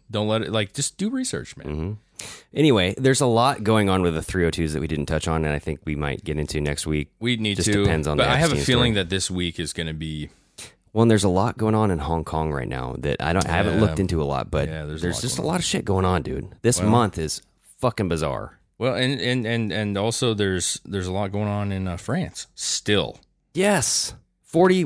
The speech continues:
Speaker 2: forty weeks, thirty-nine weeks straight.
Speaker 1: I have it right here, man. Let me just grab this little thing here real quick here, 'cause, uh, it was posted. It's quite fascinating because what's funny is even myself,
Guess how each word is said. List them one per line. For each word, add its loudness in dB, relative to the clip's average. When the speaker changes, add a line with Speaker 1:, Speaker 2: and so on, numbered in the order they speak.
Speaker 2:
forty 2
weeks, -2
thirty-nine -2
weeks -4
straight. -4
Speaker 1:
I 2
have 2
it -2
right 0
here, -2
man. -4
Let -2
me -2
just -6
grab -6
this -6
little -8
thing -8
here -10
real -10
quick -12
here, -8
'cause, -8
uh, -2
it -4
was -6
posted. -6
It's -6
quite 0
fascinating 2
because -2
what's 0
funny 0
is -2
even 0
myself, -2